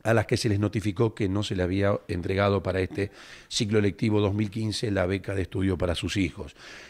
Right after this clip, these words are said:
Y ante esto queremos llevarle tranquilidad en el sentido de que esa ha sido una notificación que realmente se les emitió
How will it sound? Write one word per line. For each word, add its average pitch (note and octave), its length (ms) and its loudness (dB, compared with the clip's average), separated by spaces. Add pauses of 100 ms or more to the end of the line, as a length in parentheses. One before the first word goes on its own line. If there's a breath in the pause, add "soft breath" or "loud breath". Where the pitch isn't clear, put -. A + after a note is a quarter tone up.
Y A2+ 160 4
ante A2+ 320 2
esto F#2 220 2
queremos G#2 280 4
llevarle G2+ 280 4
tranquilidad A#2+ 680 4 (400 loud breath)
en G#2 160 2
el G#2 80 2
sentido A2+ 480 2
de G#2+ 140 4
que A2 200 4
esa A#2 180 2
ha - 20 4
sido G#2+ 220 0
una G#2 80 2
notificación G#2+ 680 2
que G#2 80 0
realmente G2+ 360 2
se F#2 120 0
les F#2 140 2
emitió F#2+ 340 0